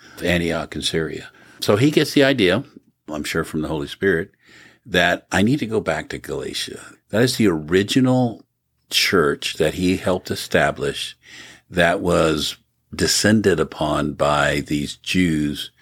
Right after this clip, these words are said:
that threw their doctrine up. And he wants to go back and visit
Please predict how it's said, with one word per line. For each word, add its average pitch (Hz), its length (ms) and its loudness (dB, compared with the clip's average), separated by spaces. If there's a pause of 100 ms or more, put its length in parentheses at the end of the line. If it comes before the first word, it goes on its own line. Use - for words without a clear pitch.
(340)
that 76 300 0 (460)
threw 90 200 2
their 80 180 2
doctrine 73 420 -4
up. - 240 -12 (300)
And 87 600 0 (100)
he - 280 -2
wants 110 300 0
to 98 100 0
go 92 160 2
back 80 340 0
and 73 140 -4
visit 78 500 0